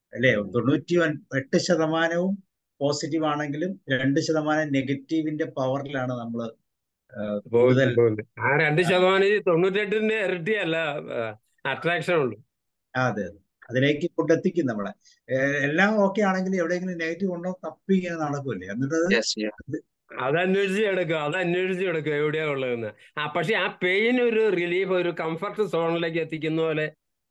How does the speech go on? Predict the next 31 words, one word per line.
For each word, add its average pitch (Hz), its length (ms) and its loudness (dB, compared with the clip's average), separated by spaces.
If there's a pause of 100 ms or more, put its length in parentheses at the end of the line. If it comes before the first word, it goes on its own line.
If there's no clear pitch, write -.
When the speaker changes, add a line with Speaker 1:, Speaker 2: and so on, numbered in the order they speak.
(100)
Speaker 2:
ആണെന്ന് 160 480 -2
തോന്നിപ്പോവുക 120 680 -2
പലപ്പോഴും. 139 400 -2
അതുകൊണ്ടായിരിക്കും 190 580 0
നമ്മൾ 175 200 0
അങ്ങോട്ട് 160 280 -2
പോകുന്നതെന്ന് 147 500 -2
എനിക്ക് 127 180 -6
തോന്നുന്നു. 95 260 -12 (680)
Speaker 1:
അല്ല, 165 200 6
ഇപ്പൊ 156 280 6
അതിനകത്ത് 160 600 4
മൈൻഡ്ഫുൾനെസിന്റെ 175 640 0
ആ 180 40 0
പാർട്ട് 160 380 -2
അതാ. 156 240 -2
ഒരു 151 140 -2
നിമിഷം 190 400 -4
ഒന്ന്, 196 220 -2
ഒന്ന്, 196 480 -6
ഒന്ന്, 214 280 -4 (840)
ആ, 151 120 -6
സ്വയം 165 340 2
ഒന്ന് 202 140 4
ചിന്തിക്കാനുള്ള 190 560 0
ഒരു 196 80 0
അവസരം 185 340 -2
കിട്ടിക്കഴിഞ്ഞാൽ 190 460 -6
ആ 185 60 -4
നെഗറ്റീവിന്റെ 180 520 -4
ആ 180 80 -2